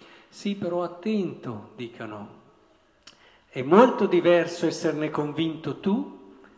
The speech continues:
e avere piacere che lo sappiano gli altri.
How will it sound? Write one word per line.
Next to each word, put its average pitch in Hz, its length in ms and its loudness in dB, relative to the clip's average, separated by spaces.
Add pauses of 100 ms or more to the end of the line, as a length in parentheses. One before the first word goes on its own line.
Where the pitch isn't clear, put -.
(160)
e 139 140 -8
avere 127 300 -4
piacere 139 560 -10
che 165 120 -12
lo 120 120 -10
sappiano 151 480 -12
gli 147 140 -16
altri. - 420 -18